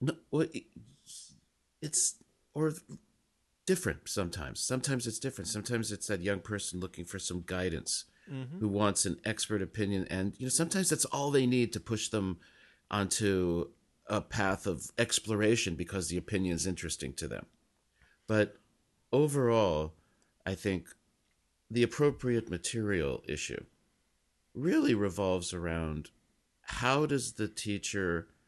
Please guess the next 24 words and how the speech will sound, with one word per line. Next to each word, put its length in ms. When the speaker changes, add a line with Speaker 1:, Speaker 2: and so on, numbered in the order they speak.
Speaker 1:
present 520
material? 580
How 120
does 140
the 80
teacher 360
see 260
themselves 640
in 180
the 80
classroom? 500
How 120
do 80
they 120
see 220
their 180
role? 320
And 120
how 140
careful 500
are 160
they 180
with 280
power 380